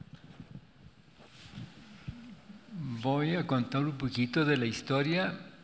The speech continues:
porque tiene que ver exactamente con lo que estamos conversando, que tiene que ver con el,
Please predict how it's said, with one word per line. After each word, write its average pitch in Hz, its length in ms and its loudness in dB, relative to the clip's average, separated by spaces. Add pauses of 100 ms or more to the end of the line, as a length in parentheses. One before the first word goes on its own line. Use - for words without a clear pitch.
porque 120 200 -2
tiene 135 240 2
que 135 120 0
ver 131 160 4
exactamente 170 760 2
con 127 260 0
lo 117 80 2
que - 80 -4
estamos 139 360 2
conversando, 139 720 2
que 123 120 0
tiene 123 260 2
que 120 120 0
ver 120 200 0
con 117 140 -2
el, 120 140 -2